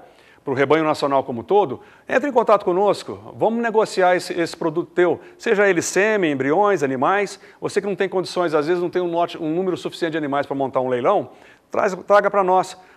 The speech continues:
nós vamos comercializar pra você da melhor forma possível. Esse aqui é um programa criado não só pra comercialização dos produtos do Pecuária B R, como nós temos apresentado agora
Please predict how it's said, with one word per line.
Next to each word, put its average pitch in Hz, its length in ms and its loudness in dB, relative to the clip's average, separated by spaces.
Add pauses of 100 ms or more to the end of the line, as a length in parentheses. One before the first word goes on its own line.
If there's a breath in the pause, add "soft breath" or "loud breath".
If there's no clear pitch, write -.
nós 147 140 -2
vamos 180 220 -4
comercializar 175 600 2
pra 170 100 0
você 151 280 -2
da 170 100 0
melhor 165 240 2
forma 180 240 -2
possível. 147 540 -4 (320 soft breath)
Esse 160 180 -2
aqui 190 160 -2
é 208 40 4
um 202 40 -4
programa 190 380 0
criado 170 560 2 (320 soft breath)
não 202 240 -2
só 180 440 2 (140)
pra 156 100 -2
comercialização 147 680 -2
dos 151 100 -10
produtos 147 420 -6
do 147 80 -10
Pecuária 131 380 -2
B 120 100 -2
R, 143 340 0
como 151 200 -6
nós 147 180 -4
temos 147 320 -6 (240 soft breath)
apresentado 139 640 0
agora 135 420 -2